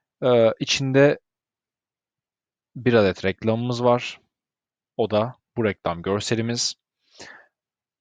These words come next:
Hedeflemeyi keyword kitlesi oluşturarak yaptık. Bakın bu bir demiştim.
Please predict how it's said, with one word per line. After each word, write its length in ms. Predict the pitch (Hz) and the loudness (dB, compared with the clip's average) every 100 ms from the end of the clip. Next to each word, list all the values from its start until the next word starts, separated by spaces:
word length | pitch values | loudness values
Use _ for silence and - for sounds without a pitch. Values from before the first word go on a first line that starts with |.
| _ _ _ _ | _ _ _ _
Hedeflemeyi 840 | - 117 135 - 131 135 139 147 - _ _ _ _ _ _ _ _ _ _ _ _ _ _ _ _ _ _ _ _ _ _ _ _ | -2 2 2 2 0 2 2 0 -8 _ _ _ _ _ _ _ _ _ _ _ _ _ _ _ _ _ _ _ _ _ _ _ _
keyword 520 | - 143 147 127 113 _ | -6 -4 0 0 0 _
kitlesi 440 | 117 - - - | -20 -8 -8 -6
oluşturarak 580 | 127 107 - 113 101 - | -4 -6 -4 0 0 0
yaptık. 260 | 98 - - | -8 -8 -10
Bakın 300 | 127 - 117 | -10 -8 -8
bu 140 | 123 117 | -8 0
bir 220 | 120 107 | 2 2
demiştim. 500 | 90 90 - 117 | -2 -6 -8 -10